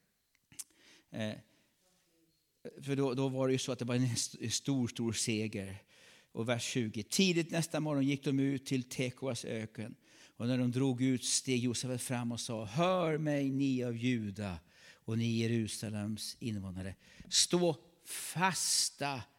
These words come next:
i tron på Herren, er Gud, så består ni. Lita på profeterna, så lyckas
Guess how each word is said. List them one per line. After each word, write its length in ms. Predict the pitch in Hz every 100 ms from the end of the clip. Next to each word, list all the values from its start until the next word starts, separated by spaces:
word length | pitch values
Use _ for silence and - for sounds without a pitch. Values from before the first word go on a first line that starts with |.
| _ _ _ -
i 140 | 120
tron 840 | - - - 107 131 123 104 95 87 - _ _ _ _ -
på 160 | 110
Herren, 840 | 95 - 131 120 107 107 110 104 - - -
er 180 | 104 110
Gud, 560 | 104 110 104 95 90 - _ _ _ _
så 280 | - - 123
består 800 | 107 123 - - - 127 123 117
ni. 200 | 110 110
Lita 1000 | 104 113 185 214 131 104 - - 196 117 -
på 180 | 127 120
profeterna, 1200 | - - 160 - - 143 135 120 - 113 101 104 - -
så 280 | - 208 294
lyckas 1300 | 147 147 233 262 - - - - 208 - - - -